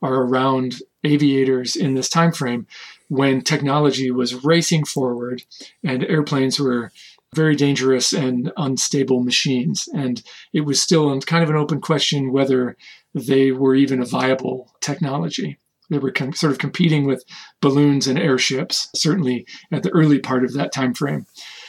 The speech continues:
You're playing these daredevil aviators that are competing in, in contests. It's, it's rooted and immersed in real history,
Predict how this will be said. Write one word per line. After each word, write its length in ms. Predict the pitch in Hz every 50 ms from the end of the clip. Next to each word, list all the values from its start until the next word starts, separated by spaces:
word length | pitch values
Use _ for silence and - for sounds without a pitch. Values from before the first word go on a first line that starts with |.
| - - _
You're 140 | - 214 151
playing 280 | 147 175 185 170 165 160
these 240 | 151 151 143 - -
daredevil 540 | - 139 139 143 143 139 139 143 131 135 -
aviators 520 | 131 143 143 139 139 139 139 139 131 -
that 100 | - 147
are 80 | 151 180
competing 480 | - 147 - - 175 160 143 147 135
in, 240 | 131 127 127 147 - -
in 120 | - - 131
contests. 600 | - 156 147 139 - 151 139 135 135 - - 143
It's, 240 | 127 - - - - - - - -
it's 300 | 131 143 - - - - _ _ _ _
rooted 540 | 160 139 139 143 151 160 147 156 151 147 139
and 120 | 139 131
immersed 440 | 127 127 127 135 139 143 139 - -
in 100 | 131 127 117
real 220 | 127 143 160 156 143
history, 580 | 135 139 131 - - - 139 131 127 131 127